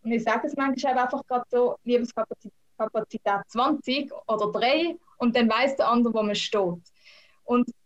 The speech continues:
nachher sagt der andere seine Zahl in dem Moment jetzt, das ist ja sehr unterschiedlich, es geht um jetzt. Und wenn die zwei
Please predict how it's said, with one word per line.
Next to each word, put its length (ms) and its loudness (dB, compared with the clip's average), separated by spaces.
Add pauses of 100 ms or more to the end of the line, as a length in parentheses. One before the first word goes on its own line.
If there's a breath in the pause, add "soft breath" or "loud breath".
(180)
nachher 380 0
sagt 300 0
der 140 0
andere 340 0
seine 380 -4
Zahl 380 2 (160)
in 200 0
dem 160 2
Moment 460 0
jetzt, 360 -2
das 280 -6
ist 100 -4
ja 140 -2
sehr 440 0 (380)
unterschiedlich, 640 0
es 100 -14
geht 220 -2
um 120 2
jetzt. 440 -2 (720 soft breath)
Und 240 0 (140)
wenn 200 4
die 200 2
zwei 260 0